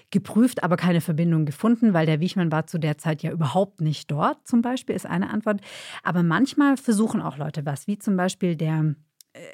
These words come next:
Joachim Bärweiler, der Sch-, Kommissar bei der Kriminalpolizei Stuttgart, also ein Kommissar im Schwäbischen. Da hat Wiechmann den Mord an Anja Eichele aufgezeichnet, einem jungen Mädchen, die gerade siebzehn Jahre alt geworden ist, zum Konfirmandentreffen gegangen ist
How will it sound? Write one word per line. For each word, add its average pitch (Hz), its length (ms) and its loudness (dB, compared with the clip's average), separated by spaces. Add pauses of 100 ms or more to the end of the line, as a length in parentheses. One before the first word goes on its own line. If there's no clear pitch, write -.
(180)
Joachim 185 380 4
Bärweiler, 175 420 2
der 185 200 4
Sch-, - 180 -4
Kommissar 170 560 2 (100)
bei 170 120 0
der 165 100 0
Kriminalpolizei 156 760 0
Stuttgart, 214 500 -2
also 165 180 -2
ein 170 160 0
Kommissar 156 380 0
im 165 100 -2
Schwäbischen. 214 680 2 (480)
Da 180 140 4
hat 196 180 4
Wiechmann 190 560 6 (100)
den 165 220 6
Mord 165 200 2
an 170 140 -2
Anja 156 340 0
Eichele 202 440 -2
aufgezeichnet, 247 960 0 (800)
einem 175 240 8
jungen 165 320 6
Mädchen, 190 400 6
die 170 340 4
gerade 156 260 -2
siebzehn 160 340 0
Jahre 214 240 2
alt 202 180 0
geworden 180 340 0
ist, - 220 -6
zum 160 140 2
Konfirmandentreffen 185 1000 0
gegangen 170 460 0
ist 175 320 -4